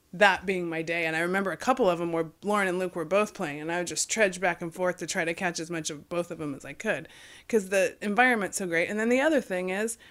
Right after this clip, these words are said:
as a beach player that didn't get here till twenty thirteen, like, learning the beach game,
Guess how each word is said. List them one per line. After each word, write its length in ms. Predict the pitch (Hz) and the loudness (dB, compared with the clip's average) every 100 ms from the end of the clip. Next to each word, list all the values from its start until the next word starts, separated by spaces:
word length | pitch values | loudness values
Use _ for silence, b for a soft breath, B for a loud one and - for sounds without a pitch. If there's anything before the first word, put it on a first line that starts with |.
| b b b _ _ - | b b b _ _ 6
as 300 | 247 254 220 | 8 8 6
a 200 | 196 208 | 2 0
beach 360 | 196 254 254 - | 2 2 2 0
player 260 | 226 208 | 2 4
that 120 | 196 | 2
didn't 220 | 185 220 202 | 0 0 4
get 180 | 220 220 | 4 4
here 180 | 214 | 0
till 200 | 180 190 | 0 -4
twenty 320 | 170 - 196 190 | -4 -4 -4 -2
thirteen, 800 | 190 156 - 240 180 165 180 - - | -2 -2 -2 -2 0 -2 -6 -14 -2
like, 220 | 190 190 | -2 0
learning 520 | 165 208 226 202 170 | -2 2 2 0 -2
the 100 | 175 | -4
beach 340 | 170 214 240 - | -2 -2 -4 -4
game, 280 | 165 165 | -4 -4